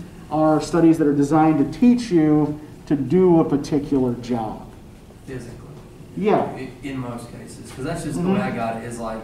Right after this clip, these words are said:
Speaker 2: and a liberal would be more of, like, a intellectual way of, you know, like, doing a job, like teaching or, like,
Speaker 1: Sure.
Speaker 2: something of that nature.
Speaker 1: And to give you a sense of how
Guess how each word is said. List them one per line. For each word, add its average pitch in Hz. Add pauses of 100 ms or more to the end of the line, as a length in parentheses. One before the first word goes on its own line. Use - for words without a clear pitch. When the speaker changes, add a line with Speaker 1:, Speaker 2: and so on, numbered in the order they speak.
Speaker 2:
and 113
a 110
liberal 117 (120)
would 110
be 113
more 113
of, 113
like, 110 (220)
a 113 (120)
intellectual 110
way 104
of, - (380)
you -
know, - (280)
like, 110
doing 110 (100)
a 104
job, 104
like -
teaching 117
or, 104
like, - (300)
Speaker 1:
Sure. 151 (120)
Speaker 2:
something 117
of 104
that 107
nature. - (100)
Speaker 1:
And 196
to 196
give 285
you 277
a 226
sense 202
of 156 (100)
how 165